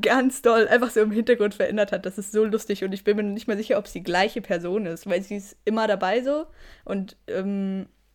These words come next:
kümmert sich auch voll um sie und so. Und am Ende sieht sie so, so anders aus. Sie sieht ein bisschen aus wie G,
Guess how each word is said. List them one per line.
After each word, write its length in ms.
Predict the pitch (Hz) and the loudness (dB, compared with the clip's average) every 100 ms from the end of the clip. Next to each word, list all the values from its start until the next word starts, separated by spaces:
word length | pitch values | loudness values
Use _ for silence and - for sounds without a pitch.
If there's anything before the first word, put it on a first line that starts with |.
| - | -4
kümmert 280 | 233 220 220 | -2 0 -2
sich 200 | 208 - | -4 -2
auch 160 | 208 | -2
voll 260 | - 233 233 | -2 0 2
um 140 | 240 | 2
sie 160 | 226 240 | 0 -2
und 120 | 240 | 0
so. 180 | 247 269 - 277 | 0 -2 -4 -10
Und 120 | - 214 | -2 0
am 160 | 208 - _ | -2 -4 _
Ende 280 | 233 254 208 | -6 -4 -4
sieht 160 | 208 | -8
sie 100 | - | -8
so, 680 | 202 - 202 226 262 269 247 | -10 -8 2 4 6 6 4
so 240 | 208 226 214 | 2 0 0
anders 260 | 214 220 | -2 -2
aus. 160 | 226 190 | -4 -6
Sie 100 | 233 | -4
sieht 120 | 247 | -4
ein 20 | |
bisschen 240 | 240 294 233 | -4 -4 -4
aus 140 | 214 | -6
wie 60 | 180 | -10
G, 360 | 196 208 220 | -8 -6 -8